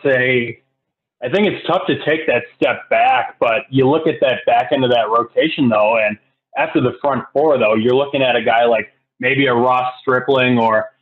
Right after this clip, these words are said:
maybe they bring a guy in, but there's gonna be an opening there where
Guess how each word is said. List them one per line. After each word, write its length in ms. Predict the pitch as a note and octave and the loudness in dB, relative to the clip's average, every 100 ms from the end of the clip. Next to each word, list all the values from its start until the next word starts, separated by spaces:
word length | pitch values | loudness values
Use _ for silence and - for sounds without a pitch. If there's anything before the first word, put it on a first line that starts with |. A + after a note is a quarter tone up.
| _ - | _ -6
maybe 240 | C3+ C#3+ | -2 0
they 120 | C3+ B2 | 0 0
bring 240 | C3+ C3 | 0 0
a 80 | A#2 | 0
guy 220 | A#2+ A#2+ | 0 0
in, 360 | A2+ B2 D#3 A#2+ | 0 0 0 0
but 240 | G#2+ G#2 - | 0 -2 -2
there's 200 | D3 C3+ | -2 0
gonna 200 | F3 C3+ | -2 0
be 160 | C3 | 0
an 120 | B2 A#2 B2 | -2 -2 -2
opening 500 | C#3 D#3+ C3+ A#2 G#2+ | 0 0 -2 -2 0
there 300 | A2 B2+ C3+ | 0 0 2
where 400 | A#2+ G#2+ G#2 | 0 0 -2